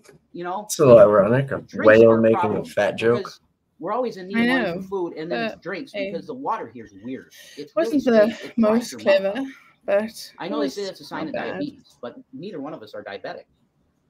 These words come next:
Speaker 3: And they
Speaker 1: If
Speaker 3: do
Speaker 1: you
Speaker 3: beg
Speaker 1: were
Speaker 3: for
Speaker 1: diabetic,
Speaker 3: attention,
Speaker 1: you'd go to
Speaker 3: asking their
Speaker 1: Ozempic.
Speaker 3: cat,
Speaker 1: You
Speaker 3: using their
Speaker 1: can't.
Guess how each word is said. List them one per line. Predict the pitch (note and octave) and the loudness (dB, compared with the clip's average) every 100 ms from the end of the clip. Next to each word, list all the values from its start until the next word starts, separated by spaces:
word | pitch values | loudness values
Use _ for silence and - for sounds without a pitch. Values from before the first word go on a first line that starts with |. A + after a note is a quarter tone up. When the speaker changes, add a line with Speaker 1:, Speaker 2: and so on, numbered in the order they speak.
| - | -6
Speaker 3:
And | C#4+ F4+ | -4 -2
they | |
Speaker 1:
If | G4+ C4 | -2 2
Speaker 3:
do | |
Speaker 1:
you | E4+ G#4+ | 2 4
Speaker 3:
beg | - A#3 | 2 -2
Speaker 1:
were | - | -2
Speaker 3:
for | |
Speaker 1:
diabetic, | D#4 A#3 | -2 0
Speaker 3:
attention, | C4 B3+ A3+ | 0 -2 -4
Speaker 1:
you'd | G3 | -6
go | |
to | G#3+ | -4
Speaker 3:
asking | B3+ A#3 G#3+ | -4 -4 -4
their | G3+ | -4
Speaker 1:
Ozempic. | |
Speaker 3:
cat, | G3+ F#3 - | -4 -4 -4
Speaker 1:
You | G3 | -8
Speaker 3:
using | G#3 A3+ | -4 -2
their | |
Speaker 1:
can't. | G3 | -2